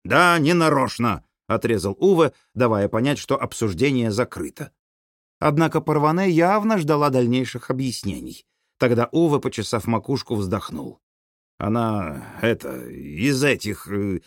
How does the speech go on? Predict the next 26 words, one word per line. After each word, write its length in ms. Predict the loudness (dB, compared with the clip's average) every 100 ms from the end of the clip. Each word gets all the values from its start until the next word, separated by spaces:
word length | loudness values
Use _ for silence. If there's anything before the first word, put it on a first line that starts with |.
| _ _ _
журналистка. 960 | -2 0 2 2 0 -2 -6 -12 -16 -16 _ _ _
Да 100 | -2
я 140 | 2 2
вообще 360 | 0 -2 2
не 120 | 2
думал 300 | 4 4 4
ее 260 | 4 4 4
запирать, 520 | 2 2 2 2 -2
ешкин 420 | -6 -6 -2 -2
кот. 340 | -2 -4 -6 -14 _ _ _
Сами 320 | 0 2 2
с 80 | 0
Кошаком 480 | -2 -2 -2 0 2
думали 280 | 2 2 2
закрыться. 640 | 0 -2 -6 -8 -10 -12 _ _
А 140 | 0
она 160 | 2 2
за 160 | 4 2
нами, 300 | 2 2 0
да 140 | 0
за 140 | 0 2
нами. 440 | 2 0 -2 -6 _ _
Ну 280 | 0 2 4
и... 600 | 4 4 2 0 -2 -6 -12
ну 240 | -2 0 4
вот, 380 | 2 0 -6